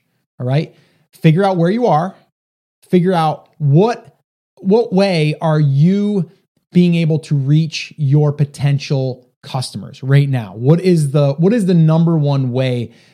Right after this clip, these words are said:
that you're doing that? Because again, if you're not doing that, okay, if you're not actively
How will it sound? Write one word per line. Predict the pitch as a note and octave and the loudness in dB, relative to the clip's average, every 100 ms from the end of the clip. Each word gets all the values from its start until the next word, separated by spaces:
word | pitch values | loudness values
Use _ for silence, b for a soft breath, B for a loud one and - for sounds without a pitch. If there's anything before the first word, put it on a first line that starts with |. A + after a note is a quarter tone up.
| - | -4
that | C3+ | -2
you're | C3 C3 | 0 -2
doing | A2 B2+ A#2 | 0 0 0
that? | G#2 F#2+ - | -4 -12 -6
Because | C#3+ F3 | 0 2
again, | D#3+ A#3 B3+ E3+ | 2 0 -2 0
if | D3 | 0
you're | E3 D#3+ | 2 4
not | D#3 G3+ C#4+ G#3+ D3 | 4 2 -2 -2 0
doing | C#3 A#2 G#2+ | 2 0 -6
that, | F#2 G2 _ _ _ | -10 -16 _ _ _
okay, | - | -8
if | C#3 D3+ | -6 -2
you're | E3+ F3 | 0 2
not | D#3+ D#3+ F#3 A#3 - b b _ | 4 2 0 -6 -10 b b _
actively | G3 G3+ G3+ G3 F3+ F#3 F3 E3 | -6 -6 -4 -4 0 0 0 -4